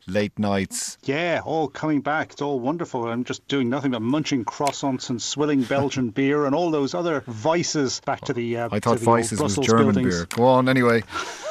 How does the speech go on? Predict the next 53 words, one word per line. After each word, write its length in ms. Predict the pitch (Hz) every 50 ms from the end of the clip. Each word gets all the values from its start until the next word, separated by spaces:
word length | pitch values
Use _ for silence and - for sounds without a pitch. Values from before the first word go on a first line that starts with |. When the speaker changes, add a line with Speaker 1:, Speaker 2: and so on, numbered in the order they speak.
| 622 523
Speaker 2:
That's 300 | 196 180 139 131 135 -
Vice 300 | 113 127 135 131 - 139
N, 240 | 139 147 143 139 120
surely. 420 | - - - 139 139 131 135 123 -
No, 180 | 139 143 143 143
it 100 | 139 -
was, 160 | 139 131 -
it's 180 | 147 135 - -
good 160 | - 143 -
to 40 | -
be 80 | 139
back, 240 | 131 - 143 151 143
good 140 | - 139 123
to 40 | -
see 140 | - 151
old 160 | 143 139 135 -
friends, 460 | - 151 151 160 156 151 135 - 156
and, 260 | 143 135 131 120 139
uh, 200 | 139 135 135 117 - - - - - - - -
wished 200 | - 131 123 -
I 60 | - 120
could 160 | - 143 -
say 100 | - 143
it 40 | 147
was 140 | 143 135
good 160 | - - 143 147
to 40 |
be 80 | - 139
back 240 | - 143 147 143 -
in 80 | 139
the 80 | 127 123
Commission 380 | - - 139 156 - - 147 120
building, 340 | 135 131 131 135 139 131
but, 240 | 117 - 123 - -
uh, 160 | 120 117 117 113 - - _ - -
uh, 140 | - - - - - -
no, 360 | 196 160 147 139 127 120 113 - -
not 260 | 143 131 117 - 113
really. 300 | 120 120 113 120 123 120 - - - - - - -
Uh, 140 | 131 123 123
a 40 |
bit 140 | 117 - 160
of 80 | 131 104
hanging 260 | 117 123 123 113 113
around 300 | 117 117 120 123 120 113
involved, 420 | 113 107 110 120 120 123 120 -
as, 140 | 123 120 104
as 260 | - - 135 123 104
always. 520 | 127 127 123 123 113 123 123 127 117 - - - - - - - -
Uh, 160 | - 156 165
but 200 | 151 139 185 185
they 120 | 180 175 170
were, 260 | 160 160 156 147 131